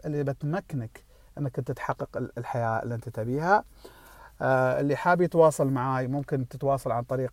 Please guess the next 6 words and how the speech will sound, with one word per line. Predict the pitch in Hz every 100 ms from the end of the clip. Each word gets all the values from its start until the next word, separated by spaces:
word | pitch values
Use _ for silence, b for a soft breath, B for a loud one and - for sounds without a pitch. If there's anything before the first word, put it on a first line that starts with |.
| -
آه، | 117 113 110 107 110
رقم | 131 123 120
واتساب | 123 - 131 147 - - - - -
تسعة | 151 - 113 120 123 120
واحد | 117 117 110
سبعة | 127 117 101 113